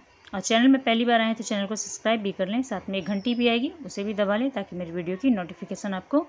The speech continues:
तुरंत मिले। तो चलिए इसे बनाना शुरू करते हैं। यहाँ ऊन की बात कर लेती हूँ। ऊन हम four ply लेंगे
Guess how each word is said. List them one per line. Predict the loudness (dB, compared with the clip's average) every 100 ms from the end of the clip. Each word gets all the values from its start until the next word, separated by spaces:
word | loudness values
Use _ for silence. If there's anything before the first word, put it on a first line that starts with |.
| -8 -20 -20 -20 -20 -2
तुरंत | 2 2
मिले। | 2 2 2 -4 -20 -20 _ _ _
तो | -6
चलिए | 0 2
इसे | 2 0
बनाना | 0 0 0 0
शुरू | -2 -6
करते | -6 -6 -2
हैं। | -4 -4 _ _ -20 _ _ _ -20 -20 _ -20 -20 -20 -4
यहाँ | 2 2 2 2
ऊन | 4
की | 4 4
बात | 4 2
कर | 0
लेती | 0 2
हूँ। | 2 4
ऊन | 6 6
हम | 6
four | 2 0
ply | 2 2
लेंगे | 2 0